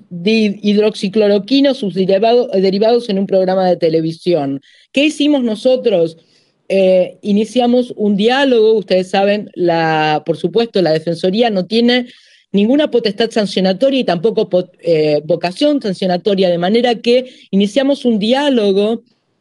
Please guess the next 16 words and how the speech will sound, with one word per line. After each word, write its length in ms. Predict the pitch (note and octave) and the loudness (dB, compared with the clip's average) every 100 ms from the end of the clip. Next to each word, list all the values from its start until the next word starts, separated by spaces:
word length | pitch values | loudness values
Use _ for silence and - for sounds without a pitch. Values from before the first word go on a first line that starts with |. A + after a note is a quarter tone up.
| _ | _
con 260 | - A#3 B3+ | -2 0 2
la 140 | A3 | 0
producción 580 | G3 G3 G3 - D4+ D4+ | 2 0 0 -2 0 2
del 140 | A#3+ G3 | 0 0
programa, 760 | F#3 F3+ F3+ E3+ E3+ F3 F#3 _ _ _ _ _ _ - | 0 2 2 0 0 -2 -4 _ _ _ _ _ _ -20
con 220 | - A3+ A#3 | -2 -2 -2
quien 400 | A3+ B3 B3+ - | 0 0 0 -2
habíamos 500 | F#3 G#3 A#3+ B3+ B3+ | -2 0 2 0 -4
acordado 840 | A3 F#3+ G3+ G#3 A#3+ A#3 G#3+ A3 A#3 _ _ _ _ | -4 -2 -2 0 0 2 0 -2 -6 _ _ _ _
la 160 | A#3 A3+ | -2 0
producción 1000 | B3+ B3+ B3 - C4 B3 A#3+ B3 A#3+ - _ | 2 0 -2 -2 2 2 2 2 -2 -10 _
de 140 | F3+ B3+ | -2 0
una 180 | C#4+ C#4+ | 0 -2
pieza 500 | - D4 D4+ C#4+ A3 | -2 -4 -2 0 2
de 160 | F3 | 2
video 720 | E3+ F3+ A#3+ B3+ G#3 G#3 A3 | 0 -2 2 2 2 -2 -6